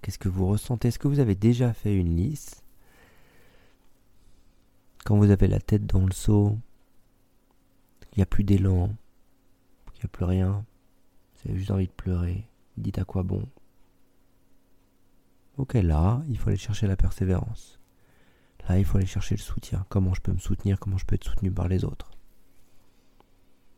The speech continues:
Simple à dire, quand on est dedans, coton.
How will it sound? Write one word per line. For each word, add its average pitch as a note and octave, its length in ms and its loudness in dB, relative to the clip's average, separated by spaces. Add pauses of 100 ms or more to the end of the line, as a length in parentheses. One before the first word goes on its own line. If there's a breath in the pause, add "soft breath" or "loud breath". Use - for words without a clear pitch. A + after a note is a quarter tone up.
(540)
Simple F#2 360 2
à F#2+ 80 6
dire, G2 420 0 (240)
quand - 220 -4
on F2+ 120 0
est F2 120 0
dedans, F#2 380 0 (180)
coton. - 340 -4